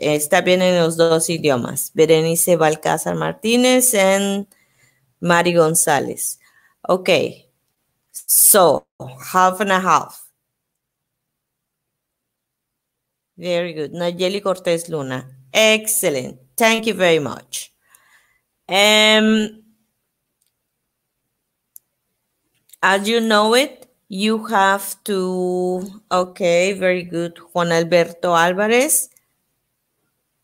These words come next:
Thank you. Ok. As I told you the last session,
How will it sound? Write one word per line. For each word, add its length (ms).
Thank 320
you. 380
Ok. 540
As 260
I 160
told 580
you 240
the 220
last 640
session, 920